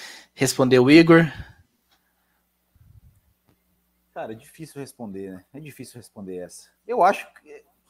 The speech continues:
Speaker 2: eu acho que o melhor foi quem ganhou. Verstappen foi o melhor. Porque na hora que, eu, eu, eu sempre sou, eu, eu, eu sempre sou, sou assim, eu sou,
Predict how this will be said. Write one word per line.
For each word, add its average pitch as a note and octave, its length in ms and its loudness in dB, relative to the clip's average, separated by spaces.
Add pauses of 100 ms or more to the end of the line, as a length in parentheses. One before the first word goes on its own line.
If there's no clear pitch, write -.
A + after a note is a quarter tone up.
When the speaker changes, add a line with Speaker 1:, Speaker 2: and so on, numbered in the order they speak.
(320)
Speaker 2:
eu G#3+ 140 0
acho G#3 140 0
que - 60 -8
o A#3+ 40 -6
melhor F#3 260 -2
foi A3+ 100 -8
quem G#3+ 180 -8
ganhou. D#3 380 -8 (1500)
Verstappen E3+ 440 -8
foi F#3 120 -14
o - 20 -14
melhor. A#2 340 -10 (640)
Porque C#3+ 280 -12
na D#3+ 200 2
hora F3+ 240 6
que, F#3+ 120 -8
eu, G3 340 -6
eu, G3+ 160 -6
eu F#3+ 80 -6
sempre A3+ 240 -4
sou, A#3 180 -4
eu, G3+ 120 -6 (420)
eu, F3 160 -10
eu F#3 120 -4
sempre A3 280 -8
sou, - 220 -6
sou E3+ 160 -6
assim, D3 320 -8
eu F#3 180 -4
sou, E3 500 -4